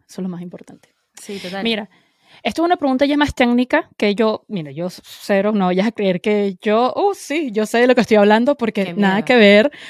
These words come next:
Speaker 1: pero esto es una pregunta que seguramente aquellas que estén empezando a estudiar esta carrera me la van a agradecer y no es como que yo voy a entender lo que tú me vas a responder, <laughs> pero ¿qué software utilizas para, para mezclar?
Speaker 2: Yo uso Pro Tools.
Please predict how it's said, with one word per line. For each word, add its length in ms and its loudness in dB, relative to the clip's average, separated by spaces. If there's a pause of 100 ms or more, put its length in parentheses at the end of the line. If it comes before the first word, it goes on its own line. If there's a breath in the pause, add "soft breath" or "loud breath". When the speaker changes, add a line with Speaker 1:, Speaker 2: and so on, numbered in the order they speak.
(160 loud breath)
Speaker 1:
pero 160 4
esto 140 0
es 60 4
una 180 2
pregunta 360 -2
que 100 -2
seguramente 720 -4
aquellas 360 -4
que 80 -6
estén 360 -4
empezando 420 -6
a 20 -4
estudiar 380 -2
esta 200 -12
carrera 400 -2
me 140 -4
la 80 -2
van 140 -4
a 60 -6
agradecer 560 0
y 80 -2
no 80 0
es 60 -6
como 160 -2
que 120 2
yo 100 2
voy 100 2
a 40 2
entender 360 2
lo 80 -8
que 100 -8
tú 140 -4
me 100 -2
vas 140 0
a 40 -2
responder, 580 0 (500 loud breath)
<laughs> 220 -2
pero 320 4 (520 loud breath)
¿qué 300 2 (220)
software 600 2
utilizas 600 0
para, 460 0
para 180 0
mezclar? 420 -6 (800)
Speaker 2:
Yo 140 -10
uso 180 -8
Pro 160 -6
Tools. 400 -12